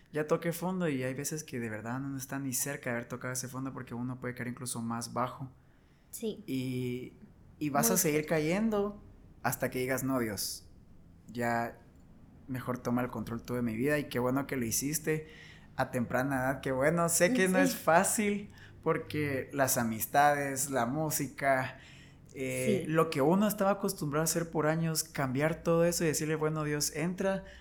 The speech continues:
Speaker 1: Y es hermoso porque Dios no te obliga, tú bien lo dijiste,
Speaker 2: Ujú.
Speaker 1: Dios es, es un caballero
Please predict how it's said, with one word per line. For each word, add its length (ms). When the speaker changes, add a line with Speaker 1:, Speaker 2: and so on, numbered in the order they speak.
Speaker 1:
Y 140
es 140
hermoso 440
porque 340
Dios 280
no 160
te 760
obliga, 480
tú 100
bien 120
lo 60
dijiste, 580
Speaker 2:
Ujú. 80
Speaker 1:
Dios 320
es, 420
es 160
un 100
caballero 440